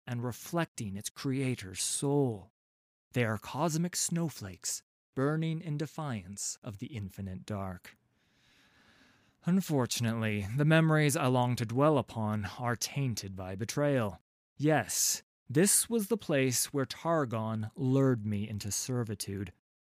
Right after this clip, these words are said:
But now is not the time to linger on past mistakes. Those musty aspects want me to seal yet another breach. In their name, of course. Then I see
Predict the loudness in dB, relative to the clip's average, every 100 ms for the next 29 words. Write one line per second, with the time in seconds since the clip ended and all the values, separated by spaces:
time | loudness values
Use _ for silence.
0 | _ _ _ 4 6 6 4 2 -2 -4
1 | -4 -4 -2 -2 -2 -2 -4 -6 -8 -8
2 | -8 -6 -8 -8 -4 -2 0 0 -2 -2
3 | -2 -2 -4 -6 _ _ _ _ 2 4
4 | 4 2 0 -2 2 2 2 -2 -4 -2
5 | 0 -2 -2 0 0 2 0 4 6 6
6 | 2 2 2 2 6 6 6 4 2 0
7 | -4 -10 -6 -6 -6 -14 _ _ _ _
8 | 0 2 4 4 2 -2 -8 -10 -12 -10
9 | -6 -6 -2 -2 -4 -10 _ _ _ _
10 | _ _ _ _ -8 -2 -2 -2 -6 -6
11 | -6